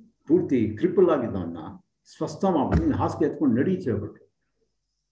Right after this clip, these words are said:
So ಇದು ನೋಡ್ಬೇಕಾದ್ರೆ ಅಲ್ಲಿದ್ದವ್ರಿಗೆ ಒಂಥರ ಸಬ್ಬತ್ ದಿವಸ ಆಗಿತ್ತಲ್ಲ, ಈ ರೀತಿ ಮಾಡಿದ್ನಲ್ಲ ಅಂತ ಅಂದ್ಬಿಟ್ಟು. ಅದು ಅವರು, ಇದು ಅವರ ದೃಷ್ಟಿಕೋನದಲ್ಲಿ. ನಾವು ಯಾವ ರೀತಿ ಇದನ್ನ ನೋಡ್ತೀವಿ ಅಂತ ಹೇಳ್ಬೇಕಾದ್ರೆ,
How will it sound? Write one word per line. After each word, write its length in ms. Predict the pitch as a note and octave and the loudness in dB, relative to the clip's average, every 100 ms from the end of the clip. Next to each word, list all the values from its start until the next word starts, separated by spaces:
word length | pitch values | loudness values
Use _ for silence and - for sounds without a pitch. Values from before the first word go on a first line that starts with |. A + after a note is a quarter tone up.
| _ | _
So 140 | E3 D#3+ | -2 0
ಇದು 240 | F3 A3 | 2 4
ನೋಡ್ಬೇಕಾದ್ರೆ 680 | G3 D#3+ C3 A2 F#2+ F#2+ G2+ | 6 6 4 0 -4 -4 -4
ಅಲ್ಲಿದ್ದವ್ರಿಗೆ 560 | C3+ D3+ D#3 F3 D3 D3+ | 2 4 4 4 2 0
ಒಂಥರ 320 | A2+ B2 G#2 | -2 -4 -4
ಸಬ್ಬತ್ 460 | - B2+ A#2 - | -6 -10 -4 -2
ದಿವಸ 220 | D#3 C3 A#2+ | -2 -4 -6
ಆಗಿತ್ತಲ್ಲ, 680 | A2+ - G#2+ F#2+ G#2 - | -8 -10 -10 -8 -8 -8
ಈ 140 | - C3+ | 2 2
ರೀತಿ 160 | C3 | 2
ಮಾಡಿದ್ನಲ್ಲ 520 | G2+ A2 A#2 G2+ F#2 | -2 0 0 0 -2
ಅಂತ 300 | F2 D#2+ - | -6 -10 -18
ಅಂದ್ಬಿಟ್ಟು. 840 | C#2+ - _ _ _ _ _ _ _ | -20 -20 _ _ _ _ _ _ _
ಅದು 140 | A2 C3 | -4 -2
ಅವರು, 300 | A2 B2 B2+ | 2 2 4
ಇದು 320 | A2 A#2 C3 - - - | 2 0 -2 -6 -14 -4
ಅವರ 260 | A2+ C3 B2 | 2 4 2
ದೃಷ್ಟಿಕೋನದಲ್ಲಿ. 1000 | G2 G2 - A#2+ - D#2 G#2+ F#3+ - _ _ - A#2 | 0 -4 -8 -8 -8 -8 -10 -12 -16 _ _ -4 -2
ನಾವು 280 | G2+ D#3+ F3+ | 2 4 4
ಯಾವ 160 | D#3+ D3 | 4 4
ರೀತಿ 240 | C3 - | 2 0
ಇದನ್ನ 220 | A#2 A2+ G#2+ G#2 - | -2 -2 -4 -6 -8
ನೋಡ್ತೀವಿ 540 | A#2+ B2 - - A2 G#2 | -4 -4 -4 -10 -4 -4
ಅಂತ 100 | F#2+ | -4
ಹೇಳ್ಬೇಕಾದ್ರೆ, 600 | F#2 E2 D#3+ E3+ - | -8 -10 -10 -10 -12